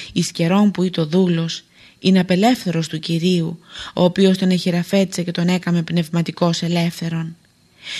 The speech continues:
Το ίδιο και εκείνος που εκαλέστη στην πίστην, ενώ είτο ελεύθερος, είναι δούλος Χριστού. Και δούλοι και ελεύθεροι είστε δούλοι του Χριστού. Είστε αγορασμένοι από τον Κύριον με τίμημα μεγάλο.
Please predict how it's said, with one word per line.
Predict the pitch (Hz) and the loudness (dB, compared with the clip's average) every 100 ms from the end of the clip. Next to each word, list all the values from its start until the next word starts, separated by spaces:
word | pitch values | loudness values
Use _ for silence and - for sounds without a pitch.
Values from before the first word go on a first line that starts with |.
| - | -8
Το | - | 2
ίδιο | 180 180 180 | 6 6 4
και | 170 180 | 2 0
εκείνος | 175 185 180 175 | 2 2 2 0
που | - | -2
εκαλέστη | 175 175 175 185 185 180 | -2 0 0 0 0 -4
στην | - 165 | -4 -2
πίστην, | 170 196 185 185 175 - | 2 2 2 -2 -4 -2
ενώ | 180 175 | 2 4
είτο | 185 180 | 2 2
ελεύθερος, | 170 165 175 175 - 185 196 - _ _ | 0 2 0 0 -2 -4 -4 -6 _ _
είναι | - 185 175 | 2 4 4
δούλος | 170 170 175 | 2 0 -2
Χριστού. | - 208 202 175 160 165 _ _ _ _ _ _ - - - - - | -4 -4 -4 -4 -6 -10 _ _ _ _ _ _ -20 -18 -16 -16 -6
Και | - 196 | 4 4
δούλοι | 180 240 262 269 | 6 4 2 2
και | 233 | 2
ελεύθεροι | 185 185 190 190 - 208 226 226 | 2 4 2 -2 -4 -4 -4 -4
είστε | 185 - 165 | -4 -2 0
δούλοι | 202 202 | 2 0
του | 180 | -2
Χριστού. | 160 156 - 175 160 156 _ _ _ _ _ - - | -6 -8 -4 -4 -4 -8 _ _ _ _ _ -18 -10
Είστε | - 202 196 | 0 2 2
αγορασμένοι | 190 185 180 175 220 269 | 0 2 0 2 4 4
από | 269 233 | 4 0
τον | 175 160 | -2 -4
Κύριον | - 190 190 175 | -2 0 2 2
με | 165 165 | 0 0
τίμημα | 202 196 185 165 | 2 2 4 2
μεγάλο. | 160 160 202 175 160 160 | 0 0 0 0 -4 -8